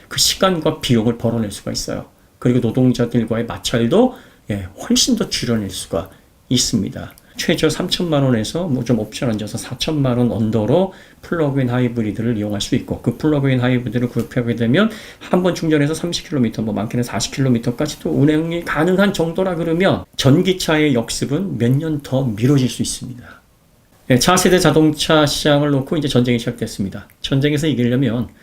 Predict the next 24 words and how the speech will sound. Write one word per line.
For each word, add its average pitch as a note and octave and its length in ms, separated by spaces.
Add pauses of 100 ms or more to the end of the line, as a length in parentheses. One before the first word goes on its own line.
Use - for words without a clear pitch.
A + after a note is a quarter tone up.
(300)
예, A2+ 40
무게 A#2 300
최첨단화, A#2 800
물량 B2 400
뭐 A#2+ 140
이런 A#2+ 120
것도 A#2 140
중요하지만 A2 560
전략이 A2+ 440
무조-, B2+ 240 (300)
무엇보다도 B2+ 400
중요합니다. G#2 580 (240)
상대방의 B2+ 640
약점을 A#2 440
효과적으로 B2 640 (420)
공략하는 A2 460 (640)
이순신 D3+ 400
장군이 D3+ 280
명량해전에서, A#2 920 (220)
예, F#2+ 80
진도 B2 340
울돌목의 B2+ 1500 (240)
물살을 A#2+ 420
이용해서 G2 540